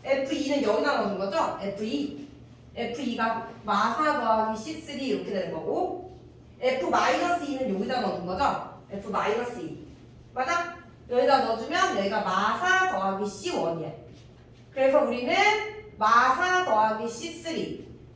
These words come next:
빼기 마사 더하기 씨 원을 구할 거다. 얘는 씨 쓰리 마이너스 씨 원을 찾아주면 돼. 이거 이해돼? 그지? 그럼 얘를 어떻게 찾을 거냐?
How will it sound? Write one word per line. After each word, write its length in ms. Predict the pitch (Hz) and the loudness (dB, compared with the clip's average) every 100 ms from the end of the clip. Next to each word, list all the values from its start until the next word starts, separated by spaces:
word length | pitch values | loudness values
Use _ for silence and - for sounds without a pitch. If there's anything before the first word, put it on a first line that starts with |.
| - | -6
빼기 720 | 381 392 349 - 349 403 415 | 2 6 6 4 4 6 6
마사 480 | 403 - - 302 311 | 4 2 2 4 2
더하기 380 | 302 226 214 214 | 4 4 2 0
씨 320 | - 339 359 | -4 -2 0
원을 340 | - 294 285 277 | 2 2 0 0
구할 260 | 214 190 180 | 2 2 2
거다. 400 | 175 170 - - - - - | 0 0 -2 -6 -14 -20 -4
얘는 640 | 233 233 302 339 - - | 4 6 6 2 0 -8
씨 380 | - - 427 427 | -12 0 2 2
쓰리 260 | 415 415 415 | 2 4 4
마이너스 400 | 277 214 - 226 | 4 2 0 -4
씨 220 | - 392 | -6 -2
원을 400 | 381 349 196 339 | 2 4 4 2
찾아주면 440 | - 285 170 165 156 | 0 0 0 -4 -8
돼. 180 | - - - - - - - - - - - | -10 -12 -18 -20 -20 -20 -20 -20 -20 -20 -20
이거 140 | 262 277 | -6 -2
이해돼? 640 | 247 247 - - - - - - - - - - - - - - - - - - - - - - | 8 8 8 2 -6 -12 -18 -20 -20 -20 -20 -20 -20 -20 -20 -20 -20 -20 -20 -20 -20 -20 -20 -6
그지? 600 | 285 302 359 - - - - | -2 0 -2 -4 -12 -18 -4
그럼 240 | - 339 | 2 6
얘를 220 | 277 330 330 | 8 10 10
어떻게 420 | - - 339 349 | 10 8 -2 -2
찾을 320 | 302 285 254 | -2 -2 -2
거냐? 240 | 247 254 | -2 0